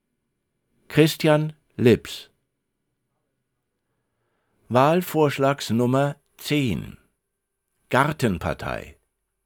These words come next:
Gartenpartei. Roland Zander, Nicole Angerstein, Doktor Helmut Bresch.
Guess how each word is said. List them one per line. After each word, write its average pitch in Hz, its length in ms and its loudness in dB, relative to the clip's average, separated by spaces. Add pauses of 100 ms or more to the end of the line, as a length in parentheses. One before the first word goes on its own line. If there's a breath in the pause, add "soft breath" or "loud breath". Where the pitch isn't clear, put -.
(720)
Gartenpartei. 67 1000 -4 (1200)
Roland 170 720 4
Zander, 87 640 0 (640)
Nicole 143 680 2 (340)
Angerstein, 107 920 -2 (840)
Doktor 185 600 4
Helmut 127 680 2
Bresch. - 480 -2